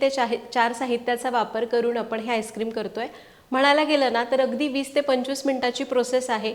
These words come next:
तेवढी करायची आणि आईस्क्रीम सेट करायला ठेवायचं. मस्त ताज्या नारळाचं आईस्क्रीम तयार. बरेच जण शहाळ्याचं, अ, जी मलाई असते ना त्याचंही आईस्क्रीम करतात,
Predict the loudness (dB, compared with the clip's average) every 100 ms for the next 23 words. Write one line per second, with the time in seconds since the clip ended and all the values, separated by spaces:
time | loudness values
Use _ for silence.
0 | -8 -10 4 6 6 4 4 4 2 0
1 | 2 2 2 0 -2 -2 2 0 2 0
2 | 2 2 0 0 -2 -4 -8 -6 -6 -2
3 | -2 0 0 2 0 0 0 -2 -2 -4
4 | -2 -4 -2 -2 -4 -6 -18 -20 -4 2
5 | 4 4 4 2 2 0 4 4 4 2
6 | 2 2 2 0 0 -2 2 4 4 2
7 | 0 -2 -2 -2 -2 -2 -2 0 0 -2
8 | -4 -2 -2 -2 0 -2